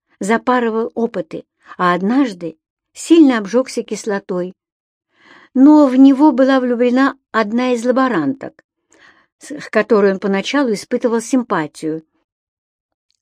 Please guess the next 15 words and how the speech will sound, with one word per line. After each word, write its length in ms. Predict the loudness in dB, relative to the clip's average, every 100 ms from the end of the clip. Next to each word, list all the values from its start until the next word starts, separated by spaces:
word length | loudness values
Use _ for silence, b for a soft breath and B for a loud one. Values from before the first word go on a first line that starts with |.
| -4
а 120 | -4
с 80 | -2
появлением 640 | 0 0 4 2 2 -2 -2
таинственной 640 | -2 -2 -4 -8 -6 -4
незнакомки 920 | -4 -4 -4 -4 0 2 2 0 -6 b b b b
утратил 640 | -8 -4 -2 -2 -2 -4
интерес. 760 | -4 -6 -4 -4 -4 -8 -12 -20 _ _ _ _ _ _ _ b b b b b
Окончание 720 | -2 2 2 4 6 6 6
истории, 520 | 2 0 4 4 2
как 220 | 0 0
и 40 |
двух 340 | -2 0 -2 -2
предыдущих, 1080 | -4 -2 -2 -2 -2 -2 -2 -6 -8 -12 _ _ _ _ _ _ -10
оказалось 880 | -8 -4 -4 -2 -2 -2 -4 -10 -20 -8
трагичным. 880 | -4 -2 -2 -4 -4 -12 -12 -14